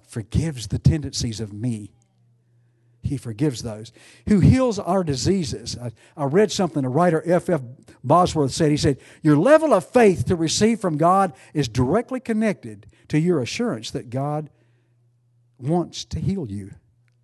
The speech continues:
So why don't this happen? Why don't that? Your level,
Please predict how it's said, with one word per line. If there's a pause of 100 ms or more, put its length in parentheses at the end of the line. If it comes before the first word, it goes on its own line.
(1600)
So
why
don't
this
happen?
Why
don't
that? (100)
Your
level,